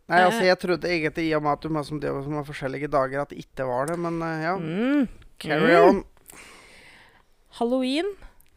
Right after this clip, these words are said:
Speaker 2: kommer av All Hallows Eve, eh,
Speaker 1: Ja.
Speaker 2: som betyr alle helgeners aften.
Speaker 1: Ja.
Speaker 2: Eh, bare et sammenslått ord der, altså. Nei.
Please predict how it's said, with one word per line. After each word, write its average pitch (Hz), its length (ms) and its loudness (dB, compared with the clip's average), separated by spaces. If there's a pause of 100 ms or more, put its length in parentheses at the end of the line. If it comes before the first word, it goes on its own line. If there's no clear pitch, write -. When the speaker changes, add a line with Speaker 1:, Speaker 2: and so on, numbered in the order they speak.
(280)
Speaker 2:
kommer 208 500 0
av 202 440 0 (840)
All 214 420 2 (220)
Hallows 190 640 -2 (120)
Eve, 226 380 -2 (540)
eh, 220 200 4
Speaker 1:
Ja. - 60 2 (160)
Speaker 2:
som 233 240 -6
betyr 240 380 -2 (100)
alle 196 320 0
helgeners 160 880 -6
aften. - 500 -10 (220)
Speaker 1:
Ja. 156 180 -6 (1200)
Speaker 2:
Eh, 220 180 -4
bare 214 240 2
et 202 100 -4
sammenslått 170 560 -4
ord 151 180 0
der, 151 140 -4
altså. - 560 -8
Nei. 180 840 -4